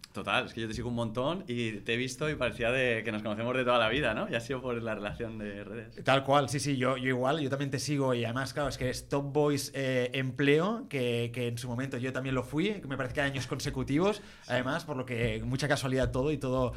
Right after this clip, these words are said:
Speaker 2: Creo que el podcast de hoy tiene, tiene como mucha potencia porque somos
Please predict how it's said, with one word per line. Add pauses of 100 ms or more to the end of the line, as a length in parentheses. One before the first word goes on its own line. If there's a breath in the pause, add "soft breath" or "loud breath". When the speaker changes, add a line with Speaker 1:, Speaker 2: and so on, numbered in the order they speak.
(220 loud breath)
Speaker 2:
Creo
que
el
podcast
de
hoy
tiene, (240)
tiene
como
mucha
potencia
porque
somos